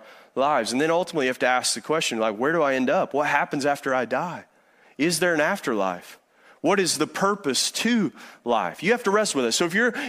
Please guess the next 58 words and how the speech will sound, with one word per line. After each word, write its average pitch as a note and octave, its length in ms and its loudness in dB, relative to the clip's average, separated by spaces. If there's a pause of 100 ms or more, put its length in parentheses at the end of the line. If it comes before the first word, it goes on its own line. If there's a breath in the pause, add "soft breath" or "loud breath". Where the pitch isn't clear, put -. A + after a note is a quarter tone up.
you're, A3 300 2
you've G3 320 -2
been G#3+ 160 2
wrestling G#3 480 4
with F3+ 180 0
God, G#3 300 4 (160 loud breath)
man, G3 80 4
l-, F#3 180 2
let G3 220 2
me A3 160 4
tell G3+ 220 2
you, G#3 40 2
this G#3 160 2
is G3+ 60 0
a D3 100 -4
good F3+ 220 2
place G3+ 280 4
to G#3 100 0
wrestle G3+ 340 4
with F3+ 100 2
him. E3+ 160 2 (220 loud breath)
W-, E3 220 2
we, F#3 260 2
we F3+ 180 2
got G#3 160 4
some, F#3 180 0 (220 loud breath)
uh, F3 80 0
tools G#3+ 580 2
and D3 120 2
some, D#3 160 0 (180 loud breath)
some F3+ 160 2
help G3+ 500 2
for A#3 540 2
you, E3 160 4
but C#3 140 0
you're G3 160 2
gonna G3 180 2
have F3+ 240 2
to F3+ 80 2
ask D#3+ 400 2 (600 loud breath)
these C#3+ 200 2
questions, D3+ 480 0
and C3 100 -2
you're D3 120 2
gonna C#3 100 2
have C3+ 220 0
to - 260 -2
answer C#3 540 -2 (340 loud breath)
these A2 220 -6
questions. - 400 -8
For D#3 120 -4
those F#3 220 2
of E3 100 -4
you E3 220 2
who've D3+ 380 -2 (260 soft breath)
said, C#3+ 200 0
"Man, C3 200 2
I, C3+ 240 2